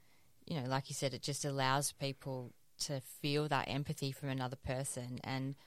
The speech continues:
I always say to clients, "Look, it's,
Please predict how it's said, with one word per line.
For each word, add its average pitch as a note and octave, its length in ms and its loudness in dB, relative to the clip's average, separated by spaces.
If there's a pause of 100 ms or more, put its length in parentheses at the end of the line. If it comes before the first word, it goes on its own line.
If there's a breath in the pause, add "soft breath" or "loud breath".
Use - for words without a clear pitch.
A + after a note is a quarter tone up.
(300 soft breath)
I D3 140 8
always C#3+ 340 4
say C3 240 0
to C#3 140 -2
clients, C3+ 500 -2 (400 soft breath)
"Look, D3+ 240 -2 (120)
it's, - 560 -8